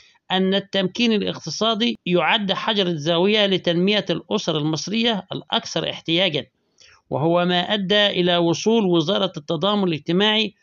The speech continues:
وهيئاتها لنحو واحد مليون فاصل تلاتة من عشرة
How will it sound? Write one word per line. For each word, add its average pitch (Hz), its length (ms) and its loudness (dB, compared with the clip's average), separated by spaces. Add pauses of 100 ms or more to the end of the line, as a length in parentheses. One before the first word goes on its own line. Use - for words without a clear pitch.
(240)
وهيئاتها 180 800 2
لنحو 180 480 2 (320)
واحد 185 380 -2
مليون 180 460 2
فاصل 190 360 -2
تلاتة 180 400 -2
من 170 120 0
عشرة 220 440 -2